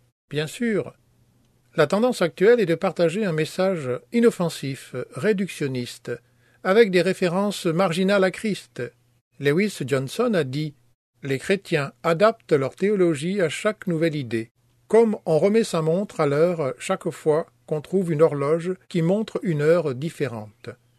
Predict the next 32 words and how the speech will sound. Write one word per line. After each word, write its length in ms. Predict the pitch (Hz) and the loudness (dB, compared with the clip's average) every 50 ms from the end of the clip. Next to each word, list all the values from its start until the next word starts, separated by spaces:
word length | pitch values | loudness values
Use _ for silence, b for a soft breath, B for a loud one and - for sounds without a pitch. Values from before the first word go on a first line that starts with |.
| _ _ _ b b b b b b b | _ _ _ b b b b b b b
Mais 120 | 165 180 | 0 2
les 100 | 185 202 | 2 2
paroles 380 | 190 - 202 196 220 240 233 196 | 2 2 2 6 8 8 6 6
du 100 | 202 202 | 4 -2
salut 460 | 175 - 208 196 185 185 196 214 208 | -2 0 2 2 2 2 0 -2 -2
sont 160 | - - 175 | -2 -2 0
les 100 | 165 165 | 0 0
paroles 480 | 165 - 185 170 156 170 180 185 185 180 | 0 0 0 0 2 2 2 2 2 0
que 100 | - 175 | 0 0
l'on 180 | 160 160 160 151 | 0 0 0 -2
trouve 280 | - - 170 170 170 | -4 -2 -2 -2 0
dans 240 | 156 147 139 160 - - - | -2 -4 -6 -6 -6 -4 0
Ésaïe 420 | 175 170 156 156 147 147 151 151 | 0 2 2 0 -2 -2 -4 -8
cinquante-trois. 720 | - - - 156 - - 143 139 127 - - - 107 - - _ _ _ _ _ _ _ _ _ _ _ _ _ _ | -10 -10 -10 -10 -10 -10 -12 -12 -12 -12 -10 -8 -8 -8 -10 _ _ _ _ _ _ _ _ _ _ _ _ _ _
C'est 240 | - 147 143 - 202 | -6 -6 -4 -2 -2
ainsi 380 | 214 202 - - 208 208 208 | -4 -4 -4 -4 -6 -6 -4
que 80 | - 180 | -2 -2
l'on 140 | 156 156 151 | 0 0 0
doit 180 | 156 151 143 | 0 0 0
comprendre 680 | 135 - - 196 185 - - 170 160 165 170 156 - | -2 -4 -6 -6 -6 -6 -4 -2 -2 -2 -2 -2 -4
la 120 | 139 127 123 | -2 -2 0
mort 260 | 131 147 170 175 156 | 4 4 4 4 4
de 100 | 147 139 | 0 -6
Christ. 560 | - - - 113 113 - - - _ - - - _ _ _ _ _ _ _ _ _ | -8 -10 -14 -14 -14 -16 -20 -20 _ -16 -16 -16 _ _ _ _ _ _ _ _ _
C'est 280 | - - 131 - - | -6 -6 -4 -2 -2
ainsi 400 | 190 196 175 - - 165 170 170 | -2 -2 -2 -4 -4 -4 -4 -4
que 80 | - 151 | -4 -4
les 260 | 131 135 131 113 127 | -4 -4 -2 -2 0
autres 340 | 160 160 165 165 - - 131 | 0 0 -2 -2 -6 -10 -10
doivent 400 | 107 120 131 156 175 165 120 110 | -4 0 2 4 4 2 0 -2
la 160 | 113 117 117 | -4 -4 -6
comprendre. 720 | - - 113 113 113 - - 110 98 101 104 101 98 95 | -6 -8 -14 -14 -14 -14 -16 -16 -16 -16 -16 -18 -18 -20